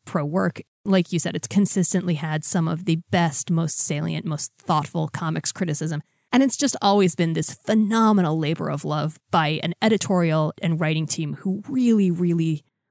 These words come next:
loved, cared about, and was really dedicated to providing really good in-depth analysis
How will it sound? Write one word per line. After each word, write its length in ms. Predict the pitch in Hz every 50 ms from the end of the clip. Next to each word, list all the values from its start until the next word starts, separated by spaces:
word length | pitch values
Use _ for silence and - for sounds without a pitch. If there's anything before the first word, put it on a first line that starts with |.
| _ _ _
loved, 580 | - 185 185 208 220 220 214 190 180 - - -
cared 300 | - - 190 185 185 180
about, 360 | 165 160 151 143 143 139 - - _
and 460 | - 185 170 160 160 151 156 156 - - _ -
was 180 | 185 190 165
really 260 | 208 220 226 226 226 196
dedicated 480 | 185 170 175 175 - - 175 165 165
to 80 | - 175
providing 380 | - 175 160 165 160 165 170
really 200 | 170 180 165 165
good 160 | 160 165 151 -
in-depth 340 | - 156 147 139 - - - _
analysis 600 | - 185 170 147 147 139 147 - - 156 147 -